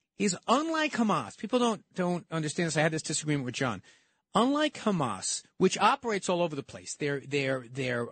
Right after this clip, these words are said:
offices are in Qatar. They, they have offices in, in Turkey. Hezbollah really is an Iranian agent, as close as you're gonna get of doing, Nasrallah will do what,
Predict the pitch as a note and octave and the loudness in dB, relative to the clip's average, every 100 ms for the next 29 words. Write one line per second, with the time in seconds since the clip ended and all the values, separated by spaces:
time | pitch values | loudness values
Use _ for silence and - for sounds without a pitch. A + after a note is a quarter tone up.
0 | - A3 - G#3+ F#3 E3 D#3 C3+ C#3 F3+ | 2 2 2 -4 -4 -4 -4 -4 -2 2
1 | F3 D#3+ D#3 C#3+ - _ - D#3 C#3+ C#3 | 4 2 0 -4 -10 _ -2 0 0 -4
2 | B2+ C#3 C3 C3 D3+ A#3 A#3 G#3 - F3 | -2 0 0 0 4 4 2 -4 -4 -4
3 | D#3 C#3+ - C3 - D#3 - C3+ A#2+ _ | -4 -6 -6 -6 -2 -2 -2 -6 -6 _
4 | _ _ _ _ _ - A#3 C#4+ C#4 C#4+ | _ _ _ _ _ 0 2 2 2 4
5 | A#3+ G3 G#3 A3 G3+ E3+ F3+ D#3 D#3 C#3+ | 4 4 2 2 2 2 2 2 0 0
6 | D3+ D#3 D#3 D3 - D#3+ D#3+ C#3 D3 - | 2 2 2 0 2 2 4 2 0 -2
7 | D3 - - C4 C#4 - A3 D#3+ E3 E3+ | -6 -4 2 2 2 -4 -6 -4 -2 -2
8 | C#3+ C#3 B2+ - C3+ A#2 - F#3+ G#3+ G3 | -2 -2 -4 -4 -8 -4 4 6 6 2
9 | D3+ C#3+ C3+ F3+ G#3 C4+ A#3+ F3+ C#3+ E3+ | -4 -6 -4 2 2 2 -2 -4 -4 -2
10 | F3+ E3+ D#3 | 0 0 -2